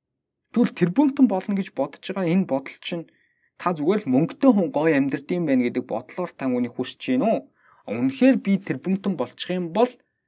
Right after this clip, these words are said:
ийм ийм сайх-,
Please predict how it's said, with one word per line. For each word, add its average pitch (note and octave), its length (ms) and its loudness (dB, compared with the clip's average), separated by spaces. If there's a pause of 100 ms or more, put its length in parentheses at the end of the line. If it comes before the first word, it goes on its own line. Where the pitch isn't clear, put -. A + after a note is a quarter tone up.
(320)
ийм A#3+ 400 10
ийм F3+ 160 0 (800)
сайх-, F3+ 560 -2